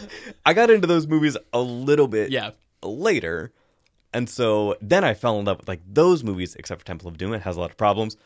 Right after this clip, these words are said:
Speaker 2: Yeah.
Speaker 1: Uh, it is the most different. Uh, no,
Speaker 2: I'll
Speaker 1: the
Speaker 2: still
Speaker 1: fourth one.
Speaker 2: kind of excuse it as well.
Speaker 1: Crystal Skull.
Speaker 2: Maybe
Speaker 1: There is
Speaker 2: not.
Speaker 1: no,
Speaker 2: <laughs> I
Speaker 1: there is
Speaker 2: won't,
Speaker 1: no
Speaker 2: I won't excuse that.
Speaker 1: <laughs> Okay, thank you. But those movies, that was what,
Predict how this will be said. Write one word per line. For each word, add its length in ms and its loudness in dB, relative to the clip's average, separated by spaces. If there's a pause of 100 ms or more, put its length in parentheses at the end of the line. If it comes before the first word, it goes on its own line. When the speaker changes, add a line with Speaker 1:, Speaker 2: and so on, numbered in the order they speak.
(160)
Speaker 2:
Yeah. 180 -8 (200)
Speaker 1:
Uh, 140 2
it 100 2
is 140 0
the 160 -2
most 340 0
different. 460 -4 (560)
Uh, 340 4
no, 140 -2
Speaker 2:
I'll 100 -8 (260)
Speaker 1:
the 40 -20 (120)
Speaker 2:
still 80 -8
Speaker 1:
fourth 240 0
one. 200 -4
Speaker 2:
kind 180 -16
of 80 -20
excuse 460 -18
it 100 -18
as 140 -20
well. 240 -18
Speaker 1:
Crystal 300 -2
Skull. 400 0
Speaker 2:
Maybe 80 -14
Speaker 1:
There 140 2
is 60 0
Speaker 2:
not. 80 -2
Speaker 1:
no, 60 -2
Speaker 2:
<laughs> 120 -10
I 60 -4
Speaker 1:
there 100 4
is 60 4
Speaker 2:
won't, 140 0
Speaker 1:
no 60 2
Speaker 2:
I 60 2
won't 180 -4
excuse 320 -8
that. 120 -6
Speaker 1:
<laughs> 0 -
Okay, 220 -4
thank 260 -6
you. 80 -8 (400)
But 500 0
those 320 4
movies, 380 -4 (280)
that 400 -2
was 160 -6
what, 300 -2